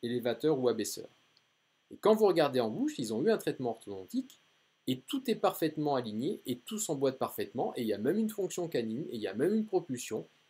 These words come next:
et tout est parfait. Et bien en fait, il y a une incohérence entre la position mandibulaire et les contacts dentodentaires. Les contacts sont bons, mais la position mandibulaire est mauvaise.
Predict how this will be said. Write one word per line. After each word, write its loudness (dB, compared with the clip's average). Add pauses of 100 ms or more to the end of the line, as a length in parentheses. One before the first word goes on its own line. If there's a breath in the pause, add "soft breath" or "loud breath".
(120)
et -6 (100)
tout -6
est 2
parfait. -6 (1160)
Et -14
bien 0
en 4
fait, -2 (500)
il -6
y 2
a 4 (300)
une -4
incohérence 2
entre -4
la 0
position -4
mandibulaire -2
et 0
les -2
contacts -4
dentodentaires. -6 (120)
Les 0
contacts 2
sont -2
bons, 0
mais 2
la 2
position 0
mandibulaire -4
est -2
mauvaise. -6